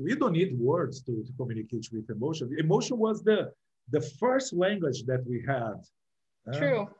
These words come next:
Speaker 1: it,
Speaker 2: Yeah,
Speaker 1: it's
Speaker 2: as human
Speaker 1: still
Speaker 2: beings, yeah.
Speaker 1: it is. The,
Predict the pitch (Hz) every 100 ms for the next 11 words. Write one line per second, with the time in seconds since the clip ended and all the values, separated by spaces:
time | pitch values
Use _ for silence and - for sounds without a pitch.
0 | _ - 226 240 208 - - - 262 233
1 | 226 226 214 208 202 208 226 262 - 233
2 | - _ - 165 175 160 139 - 139 135